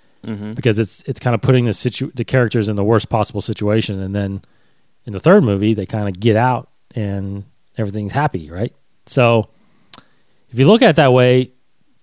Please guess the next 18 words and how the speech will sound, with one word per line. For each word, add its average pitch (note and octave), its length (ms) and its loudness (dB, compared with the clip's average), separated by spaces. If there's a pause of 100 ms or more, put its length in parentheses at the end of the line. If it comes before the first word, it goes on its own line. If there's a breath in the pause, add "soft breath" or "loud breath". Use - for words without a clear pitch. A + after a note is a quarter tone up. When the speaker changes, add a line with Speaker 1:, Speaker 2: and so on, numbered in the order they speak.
Speaker 2:
Batman D#3+ 260 4
Superman G3 380 4
is, A2 380 -2 (420)
is A2+ 160 -4
dark C3 320 2
for C#3 200 2
a B2+ 40 4
reason, B2 460 2 (360)
and C3 120 0
not D#3 140 4
only C3 340 2
dark G#2+ 460 -4 (500)
because A2 280 -4
it's D#2+ 80 -14
Batman. F#2+ 480 -2
You G2+ 140 -2
have G#2+ 160 -2
to, G#2+ 120 -8